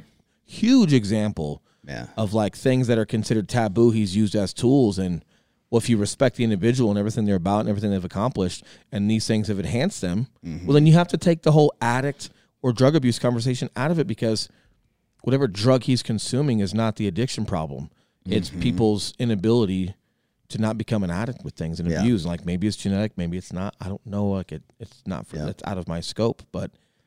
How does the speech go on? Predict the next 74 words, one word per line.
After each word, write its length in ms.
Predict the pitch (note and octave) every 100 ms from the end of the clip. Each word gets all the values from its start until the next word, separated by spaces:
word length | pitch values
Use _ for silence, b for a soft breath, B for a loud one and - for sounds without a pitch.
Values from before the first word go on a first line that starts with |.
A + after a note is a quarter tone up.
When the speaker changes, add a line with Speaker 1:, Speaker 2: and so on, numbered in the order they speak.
| b -
Speaker 1:
see 80 |
Speaker 2:
Well, 100 | C3+
Speaker 1:
how, 60 | -
Speaker 2:
that's, 100 | E3
Speaker 1:
see 40 | B2+
Speaker 2:
that's 80 | A#2+
Speaker 1:
how 60 |
Speaker 2:
what, 60 | -
Speaker 1:
humble 200 | B2+ -
Speaker 2:
that 80 | -
Speaker 1:
that 60 | D3+
was? 180 | D#3
Speaker 2:
<laughs> 440 | C3 G#2 C3+ A2+ G#2
Speaker 1:
Out 60 |
of 80 | F2+
my 160 | G2+ G#2+
scope. 260 | - C#3+ F3+ B B -
But 140 | D3+
the 80 | C#3
bottom 260 | B2+ D3 C3+
line 200 | A#2+ C3
is, 180 | A2
like, 160 | G#2+ -
yeah, 100 | B2+
just 160 | B2+ -
being, 320 | A#2 G2+ -
just 180 | A2 -
being 240 | B2 G#2+
rooted 320 | F#2 A#2 A2+ G2+
in 100 | G2+
who 100 | G#2+
you 200 | G2+ F#2+
are 140 | A2+
and 100 | G#2+
being 120 | G2+
okay. 240 | F#2+ G#2 G#2+
And 280 | A2+ D#3 -
I 220 | D#3+ F3 G#3
don't 100 | F#3+
mean 140 | C#3
don't 200 | B2+ A#2
have 120 | A#2
a 60 | G2+
filter. 360 | A2 G2+ A2 G2
And 200 | F2 - b b b b -
no, 120 | C#3
I'm 80 | A#2
not 160 | A#2
talking 200 | C3 A#2+
about 120 | A2+ G#2+
mushrooms 380 | A2 - G#2+
with 80 | G2
my 100 | G2+
grandma 500 | F2 G2 G2+ F#2+ D2+ - -
at 140 | F#2+
Christmas, 580 | G#2 - E2+ D2+ - - -
right? 180 | G#2 A2+
Unless 160 | A2 G2+
she 120 | G2+
listens 300 | F#2+ F#2+ F2+
to 20 |
the 80 | F#2+
podcast, 480 | F2 D#2 - - -
right? 240 | - A2+ -
Like, 220 | F#2+ - b b b -
'cause 140 | A#2+
maybe 160 | C3 A#2+
that's 180 | A#2 A#2
not 120 | A2
the 60 | G#2+
right 100 | F#2
audience, 260 | G#2 A2
but 140 | - C3
just, 220 | D#3+